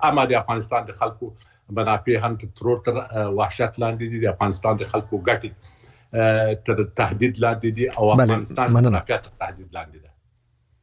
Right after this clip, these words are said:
Speaker 2: قانع صاحب، اه، متحد ایالتونو افغانستان ته خپل پوځونه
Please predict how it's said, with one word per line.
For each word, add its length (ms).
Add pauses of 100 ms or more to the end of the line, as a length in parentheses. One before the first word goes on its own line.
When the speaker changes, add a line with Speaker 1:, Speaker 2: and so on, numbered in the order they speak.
(380)
Speaker 2:
قانع 220
صاحب، 320
اه، 180 (140)
متحد 480
ایالتونو 460
افغانستان 540
ته 80
خپل 260
پوځونه 640